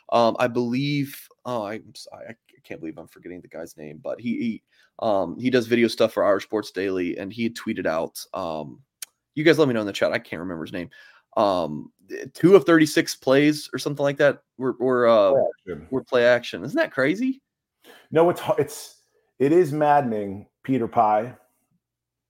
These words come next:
Speaker 2: It is maddening because so many of the fixes are so obvious to, like, lay people like ourselves. And I, I've argued for going under center. You know, go under center, run play action. It works. We've seen it work. And it's like,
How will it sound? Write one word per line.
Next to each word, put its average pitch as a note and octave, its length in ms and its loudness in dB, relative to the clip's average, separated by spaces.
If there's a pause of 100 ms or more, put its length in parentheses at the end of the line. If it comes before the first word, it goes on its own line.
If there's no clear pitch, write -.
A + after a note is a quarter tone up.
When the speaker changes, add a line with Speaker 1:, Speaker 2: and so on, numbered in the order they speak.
(280)
Speaker 2:
It B2+ 120 2
is E3 160 0
maddening C3 540 -2
because A2 360 -4
so C3+ 280 -2
many C#3+ 320 -2
of A2 80 -4
the G2+ 80 -4
fixes D#3 1000 -6 (1120)
are G#2+ 100 -2
so C#3 400 0
obvious A2 680 -2
to, A#2 120 -4
like, G2 260 -4
lay A2 300 -2
people G2 460 -6
like F#2 240 -6
ourselves. - 760 -12 (960)
And G2+ 140 -6
I, G#2+ 260 -2
I've A#2+ 100 6
argued B2 340 6
for A#2 120 -2
going A#2 300 2
under B2+ 240 0
center. G2 400 -2 (800)
You F2 80 -14
know, D#2 80 -12
go G#2 280 0
under C#3 200 2
center, A#2+ 320 0
run G#2+ 180 -2
play G#2 220 -4
action. F2 360 -6
It F2 120 -6
works. A#2+ 400 6
We've G#2+ 160 -4
seen C3 260 -2
it F#2 120 -4
work. D#2+ 320 -12
And F2 100 -12
it's F#2 140 -8
like, G2 160 -2